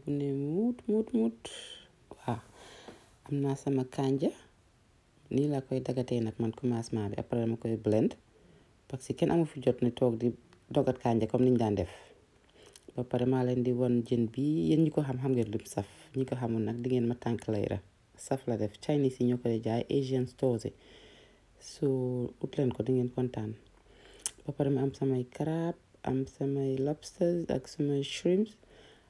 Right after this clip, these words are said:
Duma si def yàppa nag, parce que man léegi bëggatuma yàppa si suppa.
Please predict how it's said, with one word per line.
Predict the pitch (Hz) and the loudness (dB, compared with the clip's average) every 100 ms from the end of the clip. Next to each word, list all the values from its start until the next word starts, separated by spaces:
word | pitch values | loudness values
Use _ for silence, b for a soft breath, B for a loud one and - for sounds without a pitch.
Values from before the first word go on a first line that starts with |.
| B | B
Duma | - 160 | 0 0
si | 151 | 2
def | 165 151 | 2 4
yàppa | 131 127 | 0 0
nag, | 110 101 | -4 -4
parce | 131 - | -8 -4
que | |
man | 139 143 | -2 0
léegi | 147 147 | 0 -2
bëggatuma | 143 147 143 - 123 | 0 -2 -2 -2 0
yàppa | 117 113 113 | 0 -4 -6
si | - | -6
suppa. | 120 110 - | -8 -8 -10